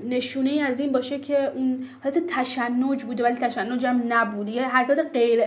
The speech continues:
ارادی بدن بوده. می‌گفتن احتمالاً اینه، ولی خب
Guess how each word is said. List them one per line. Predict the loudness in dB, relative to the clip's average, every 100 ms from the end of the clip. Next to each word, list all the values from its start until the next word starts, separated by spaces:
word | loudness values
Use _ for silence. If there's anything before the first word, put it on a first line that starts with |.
| 0
ارادی | 2 4 4 2 2
بدن | 2 0 2 0 -2
بوده. | -8 -10 -10 -12 -20 0
می‌گفتن | 6 6 6 2
احتمالاً | 2 2 2 4 4 2 -2 2
اینه، | 8 8 8 4
ولی | 2 0
خب | 2 -2